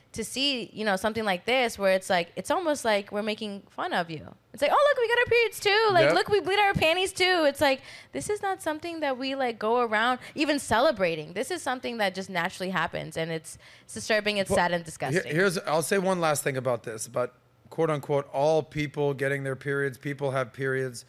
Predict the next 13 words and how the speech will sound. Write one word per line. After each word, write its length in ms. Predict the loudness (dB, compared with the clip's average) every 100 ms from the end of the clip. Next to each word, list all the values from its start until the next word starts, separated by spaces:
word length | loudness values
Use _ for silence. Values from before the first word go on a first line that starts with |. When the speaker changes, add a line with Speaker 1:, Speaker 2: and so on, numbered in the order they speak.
| _ _ _ _ 0
Speaker 2:
There's 200 | 2 2
three 260 | 4 4 6
options 460 | 4 4 0 0
that 160 | 0 2
might 140 | 2
have 100 | 2
happened 380 | 0 -2 -4 -12
here, 120 | -16 _ _ _
okay? 360 | -8 0 2 2
You 140 | 0 2
let 180 | 2
me 120 | 2 0
know 380 | 2 2 0